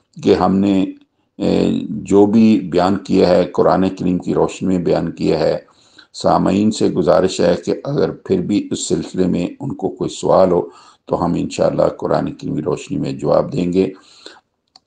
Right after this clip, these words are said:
تو یہ ہے، اے،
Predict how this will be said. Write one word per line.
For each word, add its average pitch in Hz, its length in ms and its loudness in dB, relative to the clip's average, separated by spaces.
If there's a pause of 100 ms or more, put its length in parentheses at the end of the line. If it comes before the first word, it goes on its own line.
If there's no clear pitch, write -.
(160)
تو 87 380 2 (140)
یہ 110 480 4
ہے، 101 260 4 (720)
اے، 50 560 -2